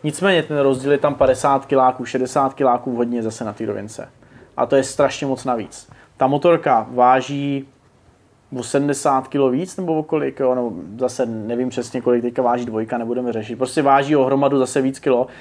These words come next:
který ty musíš taky ubrzdit. Takže jedeš rychleji, větší váha, musíš to ubrzdit. Je to, je to fakt hrozně náročný. Je to, je to spoustu věcí, na který nejsi zvyklej, který se najednou na tebe nahrnou a, a musíš to všechno řešit za ráz.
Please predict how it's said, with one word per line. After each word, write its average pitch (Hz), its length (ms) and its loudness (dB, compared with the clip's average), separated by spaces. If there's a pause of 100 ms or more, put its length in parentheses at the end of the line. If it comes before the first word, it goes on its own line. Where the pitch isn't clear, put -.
(240)
který 135 180 2
ty 139 100 -2
musíš 135 220 -6
taky - 220 -2
ubrzdit. 139 340 0
Takže 104 220 -2
jedeš 143 200 6
rychleji, 139 440 2
větší 127 280 2
váha, 131 300 6
musíš 131 280 -4
to 139 140 2
ubrzdit. 127 380 0 (320)
Je 135 100 4
to, 156 240 2
je 139 100 0
to 147 120 2
fakt 147 220 2
hrozně 147 300 0
náročný. 139 500 0
Je 110 80 -4
to, 135 220 2
je 131 60 0
to 147 120 -4
spoustu 147 420 -4
věcí, 143 280 0
na 139 80 -4
který 143 220 -4
nejsi 139 260 -4
zvyklej, 139 440 2 (360)
který 143 180 0
se 139 120 -6
najednou 135 320 2
na 135 60 2
tebe 143 200 0
nahrnou 131 500 2
a, 135 160 6
a 131 120 2
musíš 135 320 -4
to 143 100 -6
všechno 139 300 -4
řešit 131 220 -4
za 139 120 2
ráz. 127 360 4